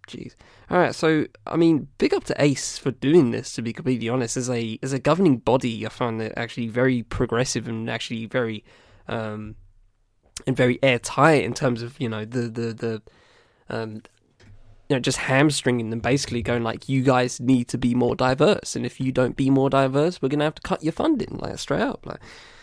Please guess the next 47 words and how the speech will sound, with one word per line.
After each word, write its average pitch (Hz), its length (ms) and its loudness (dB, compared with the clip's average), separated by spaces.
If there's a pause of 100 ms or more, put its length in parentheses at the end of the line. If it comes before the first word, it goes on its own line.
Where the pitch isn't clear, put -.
(180)
I - 100 -4
feel 180 180 4
like - 600 -2 (240)
a 147 80 0
government 160 400 0
should 120 160 -6
take 127 260 2
a 120 200 4
fucking 131 300 -2
page 135 280 2
out 117 100 4
of 123 80 0
this 135 140 0
book, - 320 0
to - 100 -10
be 120 100 -2
<laughs> 180 120 -6
honest, 165 260 0
'cause, 131 260 -2
like, - 200 -4
there's 131 160 -4
a 147 80 4
lot 143 80 4
of 131 100 -2
shit - 380 0
that 135 180 -2
can 139 160 -4
ha-, 135 220 0
that - 140 -2
happens, 135 520 -2 (460)
and, 127 340 2
uh, 120 240 2
you - 100 -2
know, 123 200 0
I - 20 -2
feel 123 220 0
like - 640 -6 (100)
in 123 160 -2
some 127 240 0
ways, 131 280 4
if 127 160 -10
this 127 180 0
stuff - 480 -4
doesn't 123 240 -2
happen, 123 460 2
then 117 340 -2
some 117 540 -4